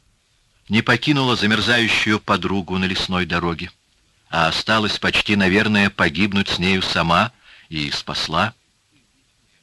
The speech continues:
Уж это ли беда не крайняя? Если уж растление так неизбежно, то откуда берётся Василий Мефодьевич Яковенко? Он отбыл два срока, только что освободился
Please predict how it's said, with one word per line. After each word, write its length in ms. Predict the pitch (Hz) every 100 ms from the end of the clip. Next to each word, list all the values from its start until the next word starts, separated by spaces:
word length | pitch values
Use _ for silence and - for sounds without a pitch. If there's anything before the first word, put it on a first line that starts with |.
| _ _ _ -
Уж 280 | - 120 - -
это 320 | 131 120 104
ли 140 | 87
беда 420 | 80 85 85 71 - - -
не 120 | 85
крайняя? 580 | 85 190 156 139 127 - _ _ _ _ _ _ _ _ _ _ _ -
Если 340 | 80 107 -
уж 200 | 117 -
растление 680 | 107 - - 101 117 113 107
так 240 | 113 107
неизбежно, 640 | 107 101 76 104 110 117 - - - - -
то 140 | 101
откуда 420 | 101 - 120 117
берётся 440 | 107 104 117 - 98
Василий 400 | 98 - 113 110
Мефодьевич 640 | 104 - 107 104 104 -
Яковенко? 680 | 98 - 92 95 113 - 117 - _ _ _ _ _ _ _
Он 200 | 107 120 113
отбыл 380 | 135 120 127
два 240 | 110 95 -
срока, 560 | - 98 80 - - - _ _ _ _ _ -
только 280 | 117 135 127
что 200 | - 117
освободился 800 | - 107 101 90 78 - -